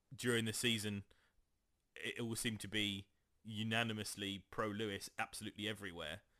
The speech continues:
Um, and I wonder if that maybe just got to him and made it feel, made him feel like, you know, F one favoured his teammate, even if maybe the team wasn't. Um, so I, I think everything comes into it, but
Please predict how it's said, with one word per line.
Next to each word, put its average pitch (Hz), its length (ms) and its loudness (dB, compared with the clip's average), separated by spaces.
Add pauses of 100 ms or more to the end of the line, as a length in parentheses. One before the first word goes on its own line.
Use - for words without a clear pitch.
(320)
Um, 87 400 -6 (160)
and 95 100 -4
I 92 40 -4
wonder 92 220 -4
if 90 100 -8
that 98 180 -4
maybe 92 200 -6
just - 220 -10
got - 200 -8
to 101 80 -8
him 87 80 -8
and 87 80 -6
made 92 180 -4
it 64 100 -8
feel, 87 360 -6 (340)
made 104 180 -2
him 113 240 -2
feel 73 280 -6
like, 82 320 -8 (520)
you 90 100 -8
know, 76 140 -8 (220)
F - 200 -8
one 87 260 -4
favoured 92 360 -2
his 90 140 -8
teammate, 92 500 -4
even 90 220 -8
if 87 140 -10
maybe 85 180 -8
the 82 100 -12
team 90 320 -6 (420)
wasn't. 92 300 -6 (460)
Um, 85 480 -8 (2250)
so 139 220 2
I, 139 180 4
I - 20 4
think 180 240 0
everything 180 340 4
comes 120 220 2
into 104 200 -2
it, 92 140 -2
but 139 300 4